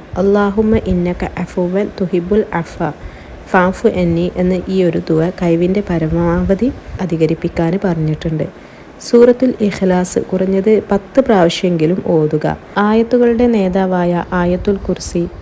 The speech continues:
പിന്നെ ആമന റസൂലു, സൂറത്തുൽ ഖദർ ചുരുങ്ങിയത് ഏഴ് തവണയെങ്കിലും ഓതുക. ലാ ഇലാഹ ഇല്ലല്ലാഹു മുഹമ്മദുർ റസൂലുള്ളാ, ഈ ഒരു ദിക്ർ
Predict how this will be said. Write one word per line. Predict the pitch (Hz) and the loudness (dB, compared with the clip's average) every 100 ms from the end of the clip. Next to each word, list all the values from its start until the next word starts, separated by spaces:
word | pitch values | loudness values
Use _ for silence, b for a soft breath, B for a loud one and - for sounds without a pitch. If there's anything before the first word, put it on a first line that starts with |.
| - - - | -18 -18 -2
പിന്നെ | 214 220 233 | 2 2 2
ആമന | 208 190 185 190 | 0 0 2 0
റസൂലു, | 196 185 - 175 170 170 226 - - - - - - - - | 0 -2 -2 -2 0 -2 -4 -12 -14 -14 -16 -18 -20 -20 -18
സൂറത്തുൽ | - 233 226 240 254 247 | 0 4 6 6 2 2
ഖദർ | 208 190 196 202 | 2 2 2 0
ചുരുങ്ങിയത് | - 190 185 190 190 190 185 196 | 0 0 2 0 0 -2 -2 0
ഏഴ് | 202 214 220 | 2 2 2
തവണയെങ്കിലും | 208 185 185 180 170 190 202 | 0 0 0 0 0 0 0
ഓതുക. | 165 160 165 170 185 - - - - | 0 -2 -2 -4 -6 -14 -18 -10 0
ലാ | 226 226 247 | 2 2 2
ഇലാഹ | 240 233 226 - | 2 2 0 -2
ഇല്ലല്ലാഹു | 190 185 185 185 185 185 | -2 0 0 2 0 0
മുഹമ്മദുർ | 180 170 180 180 185 190 | -2 -2 -2 -2 -2 -2
റസൂലുള്ളാ, | 185 170 - 175 170 170 175 - - 220 | -4 -6 -2 0 0 0 -2 -4 -6 -2
ഈ | 233 | 0
ഒരു | 226 | 2
ദിക്ർ | 220 180 - | 0 -2 -2